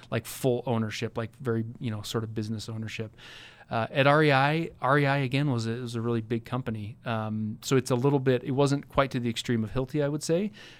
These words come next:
but definitely a more sort of defined process. Um, and then Oboz was, has, was really great. Um, again, going back to a smaller brand where, uh, and that was a big part of me wanting to go back to Oboz or go, go to Oboz was really about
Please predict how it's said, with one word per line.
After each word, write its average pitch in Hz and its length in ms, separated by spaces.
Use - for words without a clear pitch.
but 131 120
definitely 151 320
a 131 40
more 120 360
sort 117 240
of 110 80
defined 110 500
process. 120 600
Um, 110 540
and 131 240
then 131 380
Oboz 160 420
was, 113 320
has, 120 180
was 123 180
really 120 240
great. 123 480
Um, 117 200
again, 117 220
going 117 220
back 113 200
to - 80
a 104 60
smaller 120 420
brand 110 520
where, 113 760
uh, 110 420
and 151 120
that 190 80
was 175 100
a 143 60
big 135 180
part 123 180
of 117 80
me 110 200
wanting 143 280
to 127 40
go 117 140
back 113 340
to - 100
Oboz 165 580
or 123 120
go, 127 280
go 131 240
to 143 80
Oboz 139 480
was 117 140
really 127 200
about 117 300